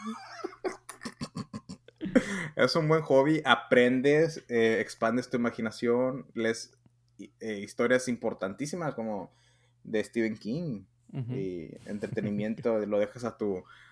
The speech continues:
Speaker 1: a tu imaginación. ¿Qué te gusta leer a ti, Javier?
Speaker 2: Uh, fíjate que me gusta de todo un poco, pero lo primero sería cosas de terror.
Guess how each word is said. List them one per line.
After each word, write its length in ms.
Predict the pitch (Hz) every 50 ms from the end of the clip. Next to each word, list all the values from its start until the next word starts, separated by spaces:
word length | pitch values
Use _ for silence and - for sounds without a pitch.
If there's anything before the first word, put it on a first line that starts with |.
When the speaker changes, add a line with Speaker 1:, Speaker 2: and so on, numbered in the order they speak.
| - - _ _ _ _
Speaker 1:
a 180 | - 117 110 -
tu 80 | -
imaginación. 840 | 107 104 107 - - 110 104 104 - - 113 123 139 135 123 117 104 -
¿Qué 80 | - 147
te 100 | 151 170
gusta 200 | 170 160 - 165
leer 180 | 151 147 143 147
a 80 | 147
ti, 120 | - 160 165
Javier? 340 | - 156 123 110 101 101 - _ _ _ _ _ _ _ _ _ _ _ _ -
Speaker 2:
Uh, 500 | - 143 147 147 147 147 143 143 135 127
fíjate 340 | - - 135 127 123 151 147
que 80 | 156
me 100 | 143 135
gusta 680 | 131 127 131 - 147 143 139 143 139 135 131 127 - - - -
de 160 | 117 120 117
todo 280 | 117 - 127 131 131 135
un 120 | 131 135
poco, 440 | 127 - 135 127 131 - 139 120 -
pero 640 | - 135 127 123 120 117 113 110 110 110 - - - _ _ _ _ _ _ _ _ - 127 - - -
lo 540 | - 127 131 127 123 120 117 113 113 110 -
primero 380 | - 113 113 113 113 110 117 120
sería 400 | - 123 113 110 110 110 110 107 -
cosas 200 | - 120 120 117
de 40 | 110
terror. 300 | - - 110 - 120 117